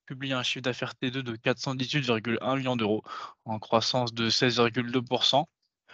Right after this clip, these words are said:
Concernant les activités touristiques, la dynamique observée au T un, euh, se poursuit, donc avec, euh, une croissance de dix-neuf virgule quatre pour cent. Center Park s'affiche, euh, une accélération de la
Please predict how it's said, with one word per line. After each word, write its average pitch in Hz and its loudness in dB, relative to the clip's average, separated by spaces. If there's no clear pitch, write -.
Concernant 147 6
les 127 4
activités 151 -2
touristiques, 156 -2
la 135 4
dynamique 139 -4
observée 131 2
au 135 4
T 143 4
un, 139 6
euh, 107 -2
se - 0
poursuit, 127 4
donc 131 2
avec, 107 2
euh, 110 0
une 110 -6
croissance 127 -2
de 117 -4
dix-neuf 123 -4
virgule 113 -4
quatre 120 -2
pour 120 -8
cent. - 0
Center 117 -2
Park - 4
s'affiche, 120 -2
euh, 104 2
une 107 0
accélération 117 2
de 117 -2
la 98 2